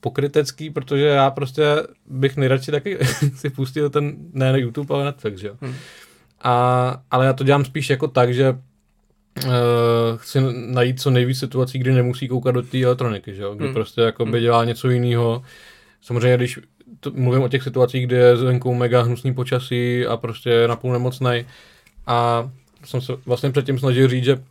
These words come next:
Speaker 1: já úplně miluju ty dny, kdy je hezky a je zdravej.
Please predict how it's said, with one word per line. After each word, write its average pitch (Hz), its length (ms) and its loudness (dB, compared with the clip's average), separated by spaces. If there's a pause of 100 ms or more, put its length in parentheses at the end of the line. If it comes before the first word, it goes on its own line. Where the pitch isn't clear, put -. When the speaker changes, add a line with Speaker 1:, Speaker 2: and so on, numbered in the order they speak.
(920)
Speaker 1:
já 120 160 4
úplně 131 240 2
miluju 131 400 6
ty 143 140 0
dny, 127 320 4
kdy 120 120 -2
je 127 340 6 (920)
hezky 127 320 4
a 139 40 6
je 147 80 6
zdravej. 117 500 0